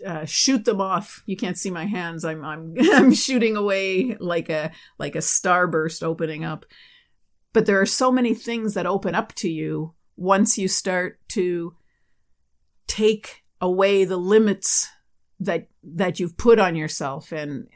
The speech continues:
you know, that's something that we all do, is put those little limits on ourselves. And we kind of put ourselves into a little box. And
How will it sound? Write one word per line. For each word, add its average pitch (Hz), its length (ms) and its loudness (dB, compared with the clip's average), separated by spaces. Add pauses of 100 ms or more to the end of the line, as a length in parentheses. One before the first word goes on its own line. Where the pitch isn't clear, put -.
you 123 120 -12
know, 160 80 -4
that's 196 200 0
something 294 280 0
that 196 120 -2
we 185 140 2
all 175 200 0
do, 202 400 0
is 160 120 -8
put 208 200 -6
those 165 200 -2
little 165 260 -4
limits 185 380 0
on 156 120 -4
ourselves. 151 680 -6 (420)
And 165 240 -6
we 165 100 -10
kind 180 260 -4
of 165 200 -4 (140)
put 214 160 0
ourselves 190 420 -2
into 196 280 0
a 180 40 -4
little 180 240 -4
box. 175 680 -2 (160)
And 165 380 -8